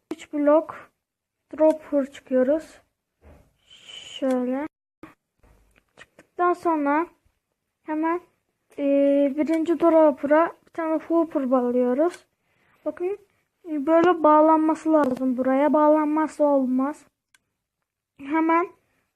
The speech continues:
ım, du-, hopper'ın üstüne fırınımızı koyuyoruz. Fırınımızı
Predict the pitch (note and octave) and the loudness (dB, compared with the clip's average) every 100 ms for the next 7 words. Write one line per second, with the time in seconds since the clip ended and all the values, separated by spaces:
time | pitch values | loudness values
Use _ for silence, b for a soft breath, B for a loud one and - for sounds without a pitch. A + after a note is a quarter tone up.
0 | _ D#4 D4 C#4+ C#4+ C#4 C#4 C#4 C#4 - | _ -10 -6 -2 -2 0 0 -2 -4 -10
1 | C4+ C4 - D#4 - - - - D#4+ D#4+ | -20 -16 -14 -14 -16 -20 -16 0 2 2
2 | F4 D#4 E4+ - b b b - C#4 _ | 2 0 0 -4 b b b -18 -18 _
3 | C#4 C#4+ F4 - - D#4 D#4 D#4 D4 - | -10 -6 -6 -8 -4 -2 0 -2 -4 -8
4 | - C4 A#3+ C#4 - - B B B B | -2 0 0 -2 -6 -16 B B B B
5 | B - D4+ D4+ D#4+ D#4+ | B -2 2 6 6 4